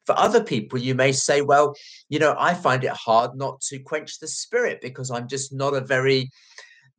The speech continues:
emotional kind of person." Yeah, but we're not supposed to. We still have to overcome our natural temperaments. You may say, "Well, I find it hard. It's just in my genes to kind of sleep around or get drunk. I mean, it's just, I'm an addict. I can't help it."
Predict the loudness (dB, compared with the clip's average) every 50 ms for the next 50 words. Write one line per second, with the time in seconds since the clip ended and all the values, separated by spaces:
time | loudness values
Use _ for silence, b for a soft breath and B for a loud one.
0 | _ -8 -6 -4 0 4 4 2 2 0 -6 -8 -10 -12 -10 -6 -6 -6 -4 -6
1 | -8 -12 _ -8 -6 -6 -6 -6 -6 -10 -12 -10 -6 -4 -4 -4 -4 -6 -8 -6
2 | -6 -4 -4 -4 -4 -4 -8 -10 -4 -2 -2 -2 -2 -4 -6 -6 -6 -6 -4 -4
3 | -6 -4 -2 -2 -4 -2 -4 -6 -8 -6 -6 -8 -4 0 0 0 0 0 -4 -6
4 | -6 0 0 2 2 0 -2 -2 -2 -4 -4 -2 -2 -2 -2 -2 -4 -8 -8 -6
5 | -6 -6 -6 -8 B B B B B -6 -4 -4 -4 -4 -4 -4 -6 -6 -6 -6
6 | -10 -10 -10 -8 -6 -2 -2 -2 -2 0 0 2 4 4 2 0 B B B B
7 | B 2 4 4 4 4 4 2 2 2 0 2 2 2 4 4 2 0 0 2
8 | 4 4 4 4 2 0 -4 -6 -6 -6 -6 -6 -4 -4 -4 -2 0 0 0 0
9 | 0 -2 -2 -2 -2 -2 -4 -6 -8 -10 -8 -6 -6 -6 -6 -4 -4 -2 2 2
10 | 0 0 -2 B B B B B B B B 2 2 2 2 0 -2 -2 0 2
11 | 2 4 4 4 4 2 2 2 0 0 0 2 0 0 0 -2 0 2 2 2
12 | 2 -2 -10 -10 -10 -8 -8 -6 -6 -6 -8 -8 -6 -4 -4 -4 -2 -2 -2 -2
13 | -2 -4 -2 0 0 0 0 -2 -4 -2 -6 -6 -4 0 0 0 0 0 0 0
14 | 0 0 0 -2 -6 -6 -4 -4 -4